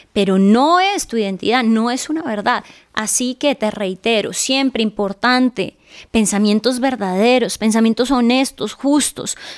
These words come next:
todo lo que es amable. A veces de verdad uno se dice, "Soy lo peor, es que esto me lo merecía". Ese es un pensamiento amable.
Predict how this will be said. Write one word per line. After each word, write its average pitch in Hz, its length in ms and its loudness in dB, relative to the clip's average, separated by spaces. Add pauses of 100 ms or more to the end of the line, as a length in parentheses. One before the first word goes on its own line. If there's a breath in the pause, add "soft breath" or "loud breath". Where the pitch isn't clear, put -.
(140 loud breath)
todo 285 240 4
lo 294 120 -2
que 269 100 -2
es 240 100 -2
amable. 285 760 2 (300 loud breath)
A - 80 -2
veces 233 240 0
de 302 80 4
verdad 269 220 0
uno 247 180 0
se 302 120 0
dice, 269 260 0
"Soy 277 180 0
lo 269 100 0
peor, 285 680 2
es 254 240 -4
que 254 240 0
esto 269 180 -2
me 285 100 2
lo 277 80 0
merecía". 262 580 0 (520 soft breath)
Ese 233 160 0
es 233 120 -4
un 254 100 2
pensamiento 240 580 0
amable. 277 560 0